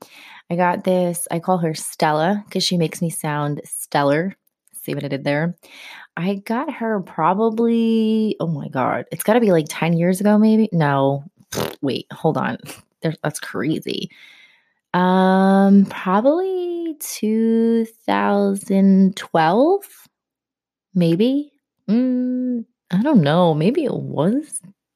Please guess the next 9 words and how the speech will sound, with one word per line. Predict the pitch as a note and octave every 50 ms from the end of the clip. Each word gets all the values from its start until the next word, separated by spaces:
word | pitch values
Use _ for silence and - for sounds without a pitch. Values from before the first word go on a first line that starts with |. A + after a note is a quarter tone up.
| _ _ _ _ _ _ _ _ _ -
nine | E3 D#3+ D#3+ D#3+ D#3+ D3 D3+ D#3+ F3+ G#3 B3
years? | C#4+ D#4+ F4 F#4+ G#4 A4 A4 -
Oh, | G#3+ A3 -
I | - D#3+
don't | D#3+ D3+ -
know. | - -
Whatever. | G3 E3+ C#3+ C3+ C#3 D#3+ - - - - - - - - - - - - -
And, | G3 G3 F#3+ F#3 F#3
um, | F#3 F3+ F3 E3+ E3+ E3 E3 E3 D#3+